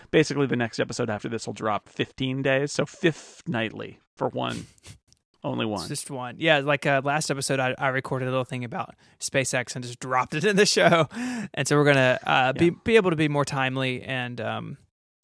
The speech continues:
Speaker 2: so, yeah, so we'll be out on, uh, Tuesday afternoons starting with the next episode. But
Speaker 1: Yeah.
Speaker 2: so let's start with the SpaceX thing. Uh, last time I spoke about, 'cause you were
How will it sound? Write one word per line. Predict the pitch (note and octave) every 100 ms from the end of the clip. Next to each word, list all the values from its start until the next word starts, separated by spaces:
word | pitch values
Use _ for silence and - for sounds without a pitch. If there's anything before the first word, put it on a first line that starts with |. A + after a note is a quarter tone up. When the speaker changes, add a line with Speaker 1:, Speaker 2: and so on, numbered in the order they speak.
| _
Speaker 2:
so, | -
yeah, | -
so | - C#3+
we'll |
be | C3+ C3+
out | C3 C3
on, | C3 B2 B2
uh, | A#2+
Tuesday | A#2+ C#3 B2+
afternoons | B2 - A#2+ A#2 A2
starting | - - A#1 A#1+ A#1 C2+ _ _ _ _ _
with | B2
the | -
next | D#3 -
episode. | A3 F#3 A#2 G#2+ G#2
But | - - _ _ _
Speaker 1:
Yeah. | - G#3+ D3 _ _ _ _ -
Speaker 2:
so | - F#3
let's | G3 A#3
start | - G3+
with | E3 D3+
the |
SpaceX | - C#3 - -
thing. | - C3 E3 - -
Uh, | C3 B2 - _ -
last | C#3 -
time | C#3+ C#3
I | C3
spoke | B2+ C#3+ C3+
about, | C3 D#3
'cause | D3+
you | C#3
were | C#3 C3+